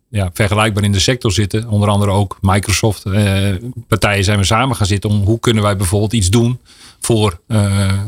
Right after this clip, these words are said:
voor scholen. Hoe kunnen wij, eh, iets ontwikkelen vanuit deze situatie dat, ja, lessen door kunnen gaan en lessen altijd door kunnen gaan. Nou, er is een heel concept in ontwikkeld wat, wat nu,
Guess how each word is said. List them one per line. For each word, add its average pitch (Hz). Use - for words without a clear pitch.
voor 107
scholen. 127
Hoe 104
kunnen 104
wij, 101
eh, 104
iets 127
ontwikkelen 110
vanuit 107
deze 95
situatie 98
dat, 107
ja, 95
lessen 104
door 135
kunnen 104
gaan 101
en 98
lessen 104
altijd 104
door 117
kunnen 104
gaan. 98
Nou, 98
er 95
is 95
een 101
heel 104
concept 101
in 104
ontwikkeld 98
wat, 101
wat 101
nu, 104